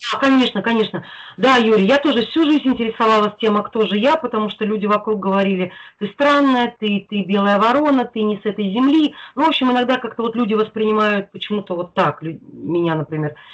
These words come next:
И у меня всё время был вопрос: "Ну кто же я, ну кто же я, почему я такая, почему я думаю не так, как большинство людей?" И, конечно, вот я очень вас благодарю за то, что на какие-то вопросы ответили. Мне стало хоть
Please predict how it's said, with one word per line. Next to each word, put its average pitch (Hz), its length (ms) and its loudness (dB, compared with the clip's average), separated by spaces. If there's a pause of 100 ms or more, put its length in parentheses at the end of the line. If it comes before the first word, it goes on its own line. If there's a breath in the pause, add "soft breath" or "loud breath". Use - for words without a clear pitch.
(220 loud breath)
И 202 100 2
у 226 60 4
меня 285 140 4
всё 269 100 -2
время 254 180 2
был 220 160 0
вопрос: 214 420 2
"Ну 233 120 -4
кто 247 420 0
же 202 160 0
я, 185 200 0
ну 240 160 -2
кто 254 300 -2
же 202 140 -4
я, 175 140 -4
почему 294 360 0
я 233 160 0
такая, 196 420 -6
почему 320 240 -2
я 285 140 0 (340 loud breath)
думаю 262 360 4
не 233 120 2
так, 240 260 0
как 202 160 -2
большинство 202 480 -6
людей?" 180 500 -4 (340 loud breath)
И, 190 60 -8
конечно, 220 480 0
вот 190 200 -2 (500)
я 220 160 2
очень 208 420 -2
вас 180 140 2
благодарю 196 580 0
за 196 120 -2
то, 208 120 -4
что 196 140 -8
на 190 100 0
какие-то 190 400 -6
вопросы 190 460 -2
ответили. 180 760 -4 (340 loud breath)
Мне 208 220 2
стало 220 280 0
хоть 285 180 -2